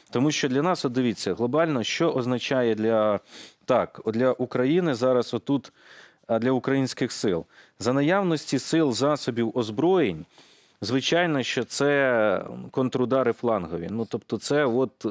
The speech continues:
от де вразливі місця ворога є і де, звідки можна було би їх витискати, пробувати.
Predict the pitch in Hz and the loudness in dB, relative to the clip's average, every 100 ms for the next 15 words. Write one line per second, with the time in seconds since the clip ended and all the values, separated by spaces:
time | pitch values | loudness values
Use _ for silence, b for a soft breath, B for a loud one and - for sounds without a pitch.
0 | 92 131 139 - 101 120 120 117 113 131 | -4 -2 -2 -4 -4 0 2 0 0 0
1 | 117 117 - 127 113 139 131 107 113 113 | 2 -2 -2 -2 0 2 2 2 0 0
2 | 156 165 B B B 120 113 147 127 113 | 0 -2 B B B -6 0 0 2 -2
3 | 135 - 120 117 120 107 117 110 110 117 | -2 -2 -2 -2 -2 -2 -2 0 0 -2
4 | 110 113 - 104 - 104 95 - 95 85 | -2 -4 -4 -4 -2 -2 -2 -4 -4 -4
5 | 82 - | -6 -8